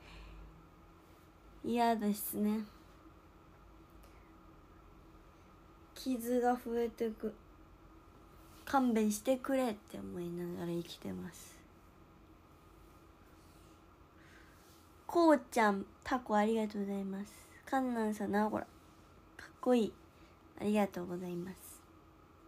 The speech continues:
すねめっちゃ痛かっ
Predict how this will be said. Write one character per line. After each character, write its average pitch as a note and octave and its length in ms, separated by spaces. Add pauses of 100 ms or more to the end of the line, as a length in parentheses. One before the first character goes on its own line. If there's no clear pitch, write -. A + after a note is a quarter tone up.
(1500)
す - 140
ね C4+ 180
め A#3+ 120
っ A3 60
ち - 100
ゃ - 40
痛 F4+ 380
か C4+ 140
っ B3+ 40